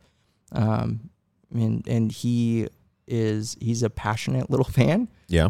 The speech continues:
Speaker 1: Um, watching games. He likes to, he mimics a lot. Like, he'll, he'll watch what I'm doing, and then he'll do that, um, which is, you know, sometimes good and sometimes bad, but mostly just kinda funny. Um, but I'm, I don't know. I'm, I'm excited. I'm very excited to experience, I'll be, be with him and my wife and,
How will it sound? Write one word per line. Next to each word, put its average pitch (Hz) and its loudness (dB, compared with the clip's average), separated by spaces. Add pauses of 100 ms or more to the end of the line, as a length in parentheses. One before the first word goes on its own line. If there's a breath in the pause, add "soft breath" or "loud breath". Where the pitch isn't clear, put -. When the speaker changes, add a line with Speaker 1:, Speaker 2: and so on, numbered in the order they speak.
(120)
Speaker 1:
Um, 107 6
watching 120 2
games. 120 0
He 127 2
likes 127 4
to, 117 2
he 139 4
mimics 135 6
a 143 0
lot. 147 0
Like, 120 2
he'll, 113 4
he'll 113 2
watch 113 0
what 110 2
I'm 117 4
doing, 143 4
and 117 4
then 113 4
he'll 113 4
do 104 4
that, - 6 (360 loud breath)
um, 117 2
which 131 6
is, 117 4
you 117 4
know, 113 4
sometimes 120 2
good 117 2
and 113 2
sometimes 113 0
bad, 113 0
but 123 0
mostly 117 0
just 120 -6
kinda 113 0
funny. 120 0 (800)
Um, 117 2
but 127 8
I'm, 120 4
I 117 4
don't 117 2
know. 135 -4
I'm, 139 6
I'm 123 6
excited. 110 0
I'm 120 2
very 123 4
excited 117 -2
to 110 0
experience, 110 -2
I'll 120 -2
be, 113 -2
be 120 -6
with 113 -2
him 117 2
and 110 2
my 107 4
wife 107 0
and, 107 0